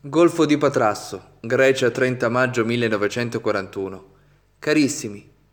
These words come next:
vi scrivo ora che per qualche giorno sarò qui fermo. Abbiamo proceduto tutti noi nel nostro ufficio per sistemarci e lavorare. A trecento metri c'è il mare, qui un bosco fitto di ulivi e l'erba alta quaranta centimetri.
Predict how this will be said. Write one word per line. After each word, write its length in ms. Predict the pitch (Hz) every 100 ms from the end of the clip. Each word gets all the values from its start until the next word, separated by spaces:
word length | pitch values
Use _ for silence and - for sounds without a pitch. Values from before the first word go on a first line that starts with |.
| _
vi 160 | 123
scrivo 400 | 135 170 165 139
ora 160 | 156 143
che 160 | 123 113
per 160 | 110
qualche 320 | - 127 120
giorno 380 | 117 131 139 120
sarò 280 | 107 110 110
qui 140 | -
fermo. 540 | 113 - 95 92 95 - _ _ _
Abbiamo 360 | - 127 156 170
proceduto 580 | 156 147 165 165 165 160
tutti 400 | 170 135 - 104
noi 180 | 104 104
nel 160 | 101
nostro 360 | 101 110 - 110
ufficio 420 | 101 131 127 113
per 120 | 104
sistemarci 680 | - 104 - 104 120 117 110
e 20 |
lavorare. 600 | 104 98 95 92 92 95 - _ _ -
A 120 | 113
trecento 520 | 139 135 170 165 160
metri 320 | 151 165 143
c'è 140 | 127 143
il 120 | 135
mare, 480 | 135 104 98 95 -
qui 180 | - 117
un 120 | 110
bosco 360 | 110 107 - 104
fitto 280 | 107 -
di 120 | 101 113
ulivi 480 | 135 170 175 170
e 160 | - 143
l'erba 400 | 139 139 131 123
alta 240 | 131 127
quaranta 400 | 110 110 110 107
centimetri. 760 | 104 98 95 101 98 95 - 98